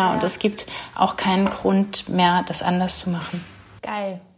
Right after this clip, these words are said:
Speaker 1: Tausend Dank. Ich hoffe, dass das, dass das umgesetzt wird, dass das gehört wird und dass ihr euch da, ähm,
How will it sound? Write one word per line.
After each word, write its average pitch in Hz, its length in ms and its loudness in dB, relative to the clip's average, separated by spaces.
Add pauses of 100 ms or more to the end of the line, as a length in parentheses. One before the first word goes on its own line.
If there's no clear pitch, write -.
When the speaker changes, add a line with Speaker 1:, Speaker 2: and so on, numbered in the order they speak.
(320)
Speaker 1:
Tausend 247 460 2
Dank. 220 360 0
Ich - 160 -6
hoffe, 240 400 2
dass 220 200 0
das, 220 440 2 (460)
dass 208 180 -2
das 214 240 0
umgesetzt 262 920 4
wird, 254 260 4
dass 208 240 0
das 208 220 -2
gehört 233 420 4
wird 220 440 0 (380)
und 202 140 -4
dass 202 220 4
ihr 214 160 2
euch 202 280 2
da, 208 400 4
ähm, 190 480 -2